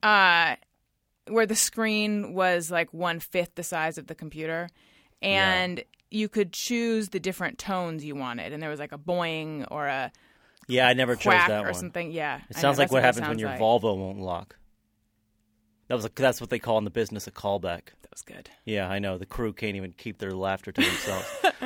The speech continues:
Speaker 2: No, what I was gonna say about Twitter is, so I put right on the way before I left, I tweeted, "I will R T," I have, like, no Twitter followers. "I will R T the craziest tweet about the show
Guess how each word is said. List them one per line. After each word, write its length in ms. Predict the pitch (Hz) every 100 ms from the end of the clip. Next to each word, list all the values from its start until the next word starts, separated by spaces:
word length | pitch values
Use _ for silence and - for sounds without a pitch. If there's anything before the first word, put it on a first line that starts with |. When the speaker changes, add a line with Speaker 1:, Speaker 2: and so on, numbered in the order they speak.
| 277
Speaker 2:
No, 180 | 160 165
what 80 | 156
I 80 | 151
was 80 |
gonna 100 | 143 147
say 140 | 170
about 220 | 143 131
Twitter 320 | - 151 127
is, 100 | 117
so 120 | - 131
I 40 |
put 240 | - 139 -
right 260 | 120 120 113
on 120 | 117
the 80 | 113
way 200 | 107 104
before 320 | - 101 110
I 60 |
left, 360 | 95 95 117 - _ _ _ -
I 120 | 110
tweeted, 460 | - 120 104 90 - _ _ _ _ _ -
"I 140 | 120
will 160 | 135 131
R 220 | 127 131
T," 260 | 120 - 107
I 60 | 117
have, 100 | 104
like, 120 | 95
no 140 | 90
Twitter 240 | 92 101 -
followers. 320 | - 110 - _ -
"I 100 | 131
will 140 | 143 143
R 180 | 143
T 300 | 135 143 120
the 160 | 104 92 _ -
craziest 760 | - 120 123 127 123 - - _ _ -
tweet 240 | - 117 104
about 240 | 101 98
the 80 | 101
show 480 | - 113 95 90